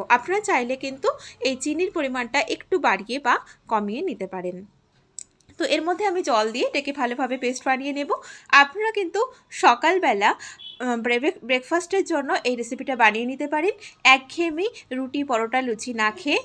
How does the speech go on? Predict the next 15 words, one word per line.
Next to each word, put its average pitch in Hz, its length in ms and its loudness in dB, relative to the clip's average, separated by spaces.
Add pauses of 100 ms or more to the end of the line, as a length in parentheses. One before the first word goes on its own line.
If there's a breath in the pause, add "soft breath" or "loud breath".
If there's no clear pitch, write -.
একদিন 226 360 0
বানিয়ে 233 320 0
খাবেন, 302 380 -2
দেখবেন 240 280 -2
খুবই 277 280 -4
ভালো 208 280 -2
হবে 190 200 -4
খেতে। - 360 -10 (260 loud breath)
তো 320 80 0
আমাদের 339 380 6
এই 453 100 4
পেস্টটা 381 320 0
রেডি 311 280 0
হয়ে 349 220 0
গেছে। 330 280 0